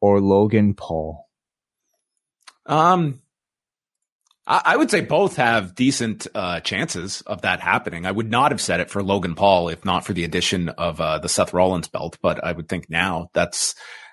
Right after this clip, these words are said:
Speaker 2: not out of the question. I'll say Adam Cole over Logan Paul.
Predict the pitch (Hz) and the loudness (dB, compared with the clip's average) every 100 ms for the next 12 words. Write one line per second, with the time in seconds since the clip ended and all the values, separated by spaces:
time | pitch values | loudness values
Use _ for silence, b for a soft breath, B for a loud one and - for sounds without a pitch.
0 | _ 123 113 147 127 107 - 113 - 98 | _ 0 2 2 0 0 0 0 0 0
1 | - 220 214 175 143 131 107 98 78 - | 0 2 2 2 2 0 -2 -4 -4 -10
2 | - 92 87 85 - - 85 80 - 71 | -8 -6 -2 -2 -2 -4 -2 -4 -6 -6